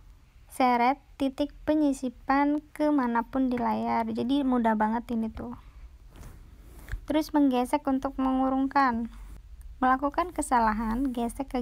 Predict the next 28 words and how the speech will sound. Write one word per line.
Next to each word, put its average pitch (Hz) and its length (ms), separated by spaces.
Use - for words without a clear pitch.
kiri 240 320
dengan 262 400
tiga 247 320
jari. 262 320
<clears throat> 285 400
Untuk 247 320
mengulang, 269 560
gesek 240 400
ke 247 160
kanan 247 400
dengan 233 240
tiga 247 320
jari. 226 400
Untuk 277 320
lebih 247 320
lengkapnya 285 560
lagi, 262 320
kamu 254 240
bisa 247 320
langsung 240 560
update 226 640
ya, 220 240
eh, 220 480
ke 247 160
tiga 226 320
belas 226 240
titik 277 400
empat. 226 480